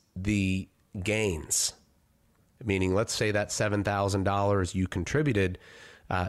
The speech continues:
turns into ten thousand dollars, and you want to get access to that, uh, three thousand dollars of gains, well, you gotta have at least five years since the first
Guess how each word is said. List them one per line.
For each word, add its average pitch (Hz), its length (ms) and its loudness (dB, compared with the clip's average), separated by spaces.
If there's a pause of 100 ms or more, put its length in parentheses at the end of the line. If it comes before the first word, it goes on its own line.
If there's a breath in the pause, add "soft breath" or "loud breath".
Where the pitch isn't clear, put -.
turns 117 400 2
into 104 380 2
ten 147 420 2
thousand 90 440 2
dollars, - 520 -4
and 95 140 0
you 107 100 4
want 113 160 4
to 98 60 2
get 95 160 0
access 98 640 0
to 92 180 0
that, 101 300 0 (400 loud breath)
uh, 85 260 -2 (100)
three 120 200 0
thousand 107 500 0
dollars 98 400 2
of 92 140 -2
gains, 95 340 0
well, 95 300 2
you 92 200 -2
gotta 110 760 0
have 92 400 0
at 82 160 -4
least 101 420 0
five 107 600 -2
years 113 560 2
since - 380 0
the 87 120 -2
first - 680 -2